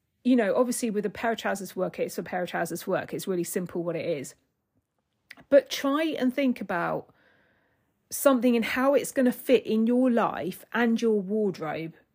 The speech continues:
straight off the cuff. So in other words, if you've chosen a palette, you have an idea of what your palette is. So you have an idea of what you're gonna mix and match that pair of trousers or pants with. So let's say, for example, you've got a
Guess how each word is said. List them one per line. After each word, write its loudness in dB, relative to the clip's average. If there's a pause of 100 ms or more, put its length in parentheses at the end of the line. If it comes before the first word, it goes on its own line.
(480)
straight 4
off -6
the -2
cuff. -6
So 2
in 2
other 0
words, 0
if -8
you've -6
chosen 2
a -2
palette, -2
you -4
have -2
an -4
idea -2
of -4 (400)
what 8
your 2
palette 0
is. -4 (160)
So 4
you 10
have 4
an 4
idea 0
of -4
what 4
you're -2
gonna 0
mix 0
and 0
match -2 (320)
that -2
pair 0
of -6
trousers -4
or -2
pants -6
with. -4
So -2
let's 0
say, -2
for -8
example, -6
you've -4
got -2
a -4